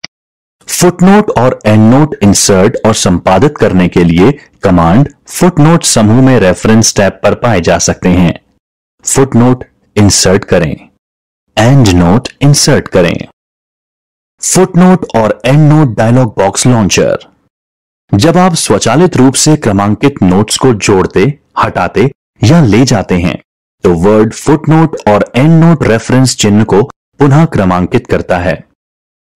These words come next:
Note, यदि आपके दस्तावेज में footnote गलत क्रमांकित हैं,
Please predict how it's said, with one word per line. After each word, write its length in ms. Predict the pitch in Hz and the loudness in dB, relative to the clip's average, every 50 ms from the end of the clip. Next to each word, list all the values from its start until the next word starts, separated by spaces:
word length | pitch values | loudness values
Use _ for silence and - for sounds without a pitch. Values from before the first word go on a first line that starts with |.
| _ _ 107 | _ _ 2
Note, 380 | 107 113 107 90 - - - - _ _ _ _ _ _ _ - | 2 2 2 0 -4 -6 -12 -16 _ _ _ _ _ _ _ -2
यदि 260 | 98 135 143 190 208 - - | 0 0 2 2 0 0 0
आपके 300 | 143 151 151 - 175 151 | -2 -2 -2 -2 -2 0
दस्तावेज 640 | 120 113 104 - - 120 113 107 110 117 117 117 - | 0 -2 -4 -2 -2 -2 0 0 2 0 0 0 0
में 100 | 131 139 | 0 0
footnote 600 | 131 - - 95 - - 98 101 101 101 90 - | 0 -2 -4 -4 -2 0 -2 0 0 -2 0 0
गलत 240 | - 95 90 90 - | 0 0 0 -2 -2
क्रमांकित 600 | - 98 90 85 85 85 80 - - - - - | -4 -4 -2 -2 -2 -2 -2 -2 -4 -4 -4 -6
हैं, 200 | - - - | -6 -6 -8